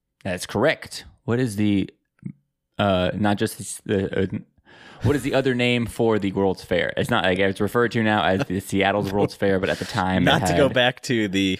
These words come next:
Speaker 2: World Fair debacle
Speaker 1: Oh,
Speaker 2: <laughs> that
Speaker 1: that
Speaker 2: we
Speaker 1: was an
Speaker 2: had
Speaker 1: issue.
Speaker 2: before.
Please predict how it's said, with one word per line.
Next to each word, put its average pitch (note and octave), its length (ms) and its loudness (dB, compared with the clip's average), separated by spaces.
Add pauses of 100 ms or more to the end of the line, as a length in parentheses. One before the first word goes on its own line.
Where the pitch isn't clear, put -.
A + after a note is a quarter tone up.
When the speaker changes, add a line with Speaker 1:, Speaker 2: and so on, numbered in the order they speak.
(120)
Speaker 2:
World A2+ 320 0
Fair A2 520 0 (540)
debacle A2+ 540 0
Speaker 1:
Oh, A2 240 2
Speaker 2:
<laughs> - 60 -14
that E3 120 0
Speaker 1:
that - 20 0
Speaker 2:
we A2+ 80 2
Speaker 1:
was - 100 2
an G#2+ 80 0
Speaker 2:
had F3+ 100 4
Speaker 1:
issue. - 220 -2
Speaker 2:
before. - 420 -6